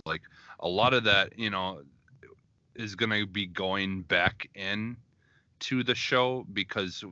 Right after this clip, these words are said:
you know, like, we want to be able to give you guys, like, the best experience and, like, hopefully, you know, someday if we, you know, are, like, considered a, a business,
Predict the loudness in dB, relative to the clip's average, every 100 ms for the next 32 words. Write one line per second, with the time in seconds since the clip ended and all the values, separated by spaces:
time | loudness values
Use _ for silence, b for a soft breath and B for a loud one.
0 | -6 -4 -2 0 -2 -2 -4 0 0 0
1 | -6 -4 0 0 0 -2 -4 -4 -2 -2
2 | -2 -2 -2 -4 -6 -8 -6 -4 -6 -8
3 | -14 -14 -4 0 2 0 -2 -4 -2 -2
4 | -2 -6 -8 B B B B B 2 2
5 | 0 -4 2 4 4 0 -2 -2 -2 -4
6 | 0 0 2 2 4 4 2 0 -4 -6
7 | -6 -8 -4 -2 -4 -8 b b b b
8 | _ -2 0 0 0 2 4 4 0 -6
9 | -4 -2 -4 -10 -14 -8 -6 -2 0 2
10 | 2 2 2 0 -4 -8 -4 0 0 0
11 | -4 -2 -2 -4 -12 -14